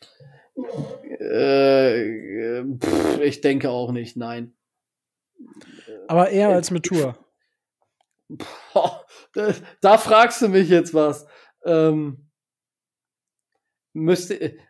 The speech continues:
Speaker 1: soll ich das in Prozentzahlen, äh, äh, soll ich das in
Speaker 2: Ja gut,
Speaker 1: Pro-
Speaker 2: es gibt ja eine, es gibt ja eine, also er ist halt ab einundfünfzig Prozent, also ja oder halt nein,
Speaker 1: Hm.
Speaker 2: neunundvierzig Prozent.
Speaker 1: Aus persönlicher,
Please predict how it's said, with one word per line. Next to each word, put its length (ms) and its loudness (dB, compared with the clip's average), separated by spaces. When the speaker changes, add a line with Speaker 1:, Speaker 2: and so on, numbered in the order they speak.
Speaker 1:
soll 280 2
ich 100 -4
das 180 -4
in 100 -2
Prozentzahlen, 1160 0
äh, 360 0
äh, 400 -2
soll 140 -2
ich 60 -8
das 160 -8
in 120 -6
Speaker 2:
Ja 100 -4
gut, 140 0
Speaker 1:
Pro- 80 -4
Speaker 2:
es 80 0
gibt 180 2
ja 80 6
eine, 280 -2
es 180 -4
gibt 180 -2
ja 60 0
eine, 260 -4
also 420 -4
er 580 2
ist 200 -4
halt 340 0
ab 320 -10
einundfünfzig 680 -4
Prozent, 440 -4
also 240 -6
ja 440 2
oder 520 -4
halt 220 -2
nein, 220 -2
Speaker 1:
Hm. 60 -2
Speaker 2:
neunundvierzig 540 -4
Prozent. 440 -10
Speaker 1:
Aus 240 0
persönlicher, 1080 2